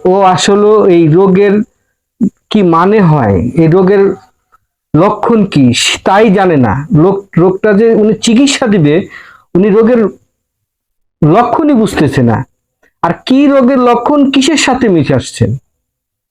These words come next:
তাহলে উনি কি শিক্ষা দিবেন মানুষকে? আপনাদেরকে বলি, উনি এখানে লেখেই দিছে দেশি মুরগি পালন প্রশিক্ষণ নিতে যোগাযোগ করুন।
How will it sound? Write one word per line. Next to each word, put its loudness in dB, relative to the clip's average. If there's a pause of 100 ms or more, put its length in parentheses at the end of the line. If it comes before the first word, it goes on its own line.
(840)
তাহলে 0
উনি 0
কি 0
শিক্ষা -2
দিবেন 0
মানুষকে? -2 (840)
আপনাদেরকে 0
বলি, 2 (180)
উনি 2
এখানে 0
লেখেই 0
দিছে 0
দেশি 0
মুরগি 2
পালন 0
প্রশিক্ষণ -2
নিতে 2
যোগাযোগ 0
করুন। 0